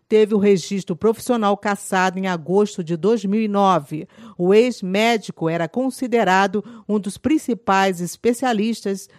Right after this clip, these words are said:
em reprodução humana no Brasil. Com informações da Agência Brasil,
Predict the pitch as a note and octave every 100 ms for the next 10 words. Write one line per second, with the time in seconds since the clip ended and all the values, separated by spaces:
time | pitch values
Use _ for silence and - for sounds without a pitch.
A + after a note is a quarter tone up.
0 | - F#3+ F#3 F3+ A#3 C4 C4+ - B3 C4+
1 | G#3+ G#3 G3+ F#3+ F#3 F3+ E3 E3 F#3+ C#3
2 | - _ _ _ _ G3+ G#3 G3 G#3+ G#3
3 | G#3 - G3 F#3 D#3 D#3+ D#3+ G3+ G#3+ A#3
4 | A3+ A#3+ G#3+ F3+ G#3+